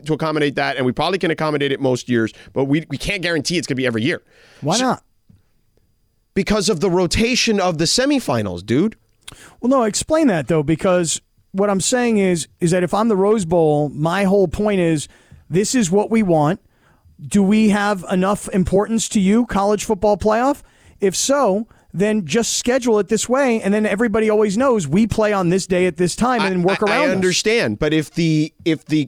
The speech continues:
Speaker 1: semifinal,
Speaker 2: Yeah.
Speaker 1: like this year, it's New Year's Eve.
Speaker 2: Okay.
Speaker 1: If it's on New Year's Day and it's not the Rose Bowl, like, you gotta pl-, you gotta still play those semifinals in the time slots that you were going to play them in because you have T V contracts you have to honor.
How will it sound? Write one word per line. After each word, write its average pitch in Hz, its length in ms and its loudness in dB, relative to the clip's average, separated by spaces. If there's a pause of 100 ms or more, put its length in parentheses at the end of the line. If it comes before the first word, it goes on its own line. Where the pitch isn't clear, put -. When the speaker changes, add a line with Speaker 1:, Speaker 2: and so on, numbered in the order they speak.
Speaker 1:
semifinal, 156 960 -2 (120)
Speaker 2:
Yeah. 117 240 -4
Speaker 1:
like 151 200 -2
this 202 180 -2
year, 185 100 2
it's 143 140 -2
New 143 80 2
Year's 123 240 2
Eve. - 320 -6 (180)
Speaker 2:
Okay. 135 340 -4
Speaker 1:
If 175 160 -4
it's 180 160 -2
on 190 200 0
New 202 100 2
Year's 190 260 2
Day 151 540 0
and 165 140 0
it's 139 180 -4
not 156 500 0 (120)
the 127 180 -2
Rose 160 480 2
Bowl, 110 420 -2 (640)
like, 185 300 -2
you 165 240 0
gotta 220 300 -2
pl-, - 240 -4 (260)
you 175 140 0
gotta 247 260 0
still 247 340 0
play 226 480 0
those 190 280 0
semifinals 139 880 0 (160)
in 170 160 2
the 165 80 0
time 196 320 -2
slots 180 380 -2
that 165 160 -4
you 160 120 0
were 160 140 2
going 151 240 0
to 151 140 -6
play 247 260 -2
them 160 220 0
in 131 220 0 (180)
because 160 180 -2
you 202 80 0
have 208 140 -2
T 262 180 -2
V 254 160 0
contracts 247 580 -2
you 139 120 0
have 123 100 -4
to 131 140 -6
honor. 98 340 -4